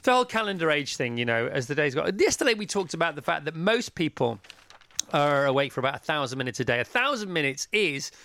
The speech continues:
sixteen hours and forty minutes. So when you wake up, bear in mind you have a thousand minutes to go.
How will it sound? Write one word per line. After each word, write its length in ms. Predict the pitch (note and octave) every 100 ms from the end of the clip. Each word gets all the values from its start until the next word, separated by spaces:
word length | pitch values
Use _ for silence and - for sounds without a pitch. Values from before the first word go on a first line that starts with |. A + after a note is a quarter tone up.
| - - -
sixteen 840 | - - C#4 F#3 - - A#3 A3 G#3+
hours 560 | F3+ D#3+ D3 C3+ C#3 -
and 180 | E3+ C#3
forty 400 | - D3+ C3+ D3
minutes. 320 | A#2 G#2 -
So 100 | -
when 140 | D3+ G#3
you 80 | G3
wake 240 | F3 -
up, 220 | C3+ C3
bear 180 | F#3 F#3
in 60 | D#3+
mind 180 | C#3
you 60 | C3
have 60 | A#2+
a 40 |
thousand 380 | - G3+ C#3+ C3
minutes 260 | B2+ A#2+ -
to 100 | A#2
go. 320 | C#3 C#3